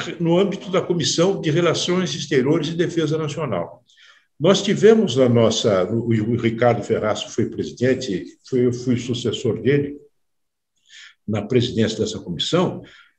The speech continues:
nós trabalhamos de, com muita, com muita harmonia entre situação e oposição. A não ser o tema da Venezuela, que acirrou muitos ânimos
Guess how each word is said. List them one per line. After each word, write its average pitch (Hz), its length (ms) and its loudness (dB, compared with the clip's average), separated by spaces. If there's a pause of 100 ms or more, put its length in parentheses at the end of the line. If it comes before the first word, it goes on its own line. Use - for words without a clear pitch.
(120)
nós 240 260 -2
trabalhamos 202 840 -2 (1080)
de, 160 520 -2
com 165 120 -4
muita, 143 1200 4 (160)
com 175 60 -8
muita 220 300 2
harmonia 170 800 6
entre 143 240 2
situação 143 600 0
e - 20 2
oposição. 104 760 -2 (240)
A 226 140 0
não 233 100 0
ser - 200 -2
o 220 140 0
tema 196 260 4
da 165 100 6
Venezuela, 120 800 4
que - 80 -2
acirrou 117 640 2
muitos 120 420 -4
ânimos 110 440 -2